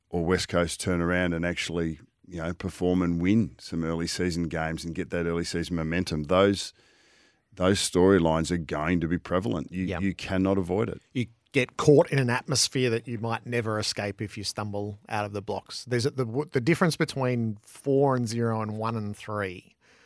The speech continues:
Speaker 2: particularly for Melbourne and the Bulldogs, may very well be the entire trajectory of their season.
Speaker 1: I will, I mean, I, I suppose lived experiences come back to me. So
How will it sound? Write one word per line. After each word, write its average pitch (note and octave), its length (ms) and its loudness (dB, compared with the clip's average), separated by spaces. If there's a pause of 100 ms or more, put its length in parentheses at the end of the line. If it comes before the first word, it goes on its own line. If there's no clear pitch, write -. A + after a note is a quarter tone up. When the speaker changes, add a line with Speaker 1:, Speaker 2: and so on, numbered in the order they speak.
(120)
Speaker 2:
particularly A2+ 580 -2
for G#2+ 360 -4
Melbourne G#2+ 340 -6
and G2+ 80 -8
the G2 60 -12
Bulldogs, G#2+ 720 -8
may A2 200 -2
very A#2 300 2
well G#2+ 200 -2
be G2+ 140 -4
the G2 140 -8
entire G#2 380 -4
trajectory G2+ 600 -10
of F#2 100 -10
their F2+ 140 -8
season. G2+ 400 -12 (360)
Speaker 1:
I G2+ 60 -6
will, D3+ 360 4 (1500)
I - 40 -20
mean, A2 320 2
I, G2+ 200 2
I - 40 0
suppose G#2+ 340 6
lived G2+ 220 4
experiences E2+ 840 0 (460)
come E2 240 -4
back D#2+ 240 -4
to - 100 -12
me. E2 220 -6
So A2+ 360 4